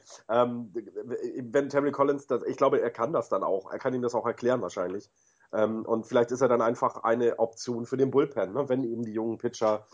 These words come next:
ähm, zu nervös sind, dann werden sie nach vier Innings runtergenommen und dann hast du eben noch <laughs> einen im, im Bullpen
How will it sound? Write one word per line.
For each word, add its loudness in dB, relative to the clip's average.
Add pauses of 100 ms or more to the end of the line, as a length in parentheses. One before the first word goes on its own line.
(220)
ähm, 2
zu 0
nervös 4
sind, 2
dann 0
werden 4
sie 0
nach 0
vier 2
Innings -2
runtergenommen 4
und 2
dann -2
hast -2
du -2
eben 0
noch 0
<laughs> -6
einen 2
im, -2
im -2
Bullpen 0